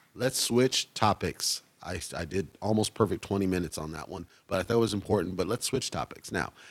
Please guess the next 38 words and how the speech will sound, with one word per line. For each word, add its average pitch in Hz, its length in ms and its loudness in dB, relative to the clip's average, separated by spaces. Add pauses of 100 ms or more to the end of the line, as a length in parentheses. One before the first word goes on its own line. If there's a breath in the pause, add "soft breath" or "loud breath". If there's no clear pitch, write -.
(200 loud breath)
let's 147 360 2
cover 139 320 2
another 113 280 4
exchange. 92 680 -2
And 104 140 -4
the 95 60 -2
reason 139 360 2
I 107 160 2 (140)
dedicated 113 480 0
this 98 260 -2
one 95 320 -2 (320 soft breath)
on 90 260 0
this 98 220 0
particular 120 600 -4
update 82 400 -6
is 95 160 -4
because 85 320 -4
it 90 80 -2
won't 95 240 2
take - 260 0
me 85 80 -2
long 71 220 -4
to 67 60 -10
cover 73 300 -6
it - 100 -8
'cause 82 140 -10
it's - 220 -12
garbage, - 560 -4 (320 loud breath)
and 113 100 0
that's 139 320 -2
IndoX. 117 800 2 (680 loud breath)
IndoX, 104 720 2 (800)
I'll 120 120 0
just 117 220 -4
summarize 98 460 0
this 87 180 -6
right 85 200 -2
now. 73 260 -10